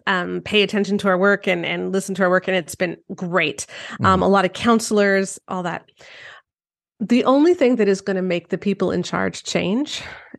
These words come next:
Speaker 1: is if they start losing their audience.
Speaker 2: Hmm.
Speaker 1: Um, one of the things that I think, I think probably one of the most important findings that we did have for She Deserves Better is that church attendance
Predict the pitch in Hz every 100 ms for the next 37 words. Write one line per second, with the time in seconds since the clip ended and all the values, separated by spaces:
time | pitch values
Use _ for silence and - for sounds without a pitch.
0 | _ 226 190 202 208 196 - 196 180 180
1 | 180 170 165 151 - 156 - - - _
2 | _ _ _ _ _ 110 98 - _ _
3 | _ _ _ - - - _ 226 208 190
4 | 185 185 180 _ _ _ _ _ _ _
5 | _ - 226 285 359 330 269 240 220 190
6 | _ _ _ _ _ - 208 - - 302
7 | - 254 185 196 180 185 180 170 226 185
8 | - 160 - - - - 220 208 214 190
9 | - 151 - - - - 196 196 170 180
10 | 170 - - - 226 220 214 262 269 302
11 | - 220 202 208 -